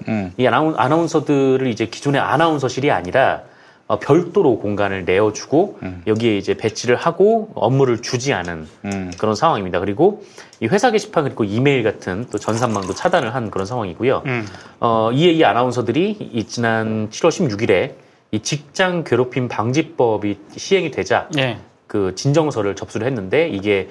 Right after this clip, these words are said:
Speaker 2: 이 직장 괴롭힘 방지법의 일 호 진정서가 됐습니다.
Speaker 1: 음.
Speaker 2: 네. 일단 개요는 이렇고, 어, 그럼 이제 이 쟁점에 대해서 좀 말씀을 드리면,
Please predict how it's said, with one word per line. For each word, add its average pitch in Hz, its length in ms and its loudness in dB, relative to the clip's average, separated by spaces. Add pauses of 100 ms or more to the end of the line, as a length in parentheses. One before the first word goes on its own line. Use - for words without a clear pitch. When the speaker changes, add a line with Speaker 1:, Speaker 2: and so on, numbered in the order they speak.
(280)
Speaker 2:
이 104 100 -4
직장 113 440 -4
괴롭힘 107 320 -2
방지법의 98 640 -6
일 170 120 0
호 143 100 2
진정서가 90 420 -10
됐습니다. - 420 -18 (240)
Speaker 1:
음. 90 80 -4
Speaker 2:
네. 78 240 -8 (600)
일단 131 480 0
개요는 165 400 2
이렇고, 98 500 0 (800)
어, 120 100 2
그럼 160 160 2
이제 147 100 4
이 127 160 0
쟁점에 156 520 2
대해서 123 260 0
좀 117 120 -2
말씀을 104 340 2
드리면, 90 640 -2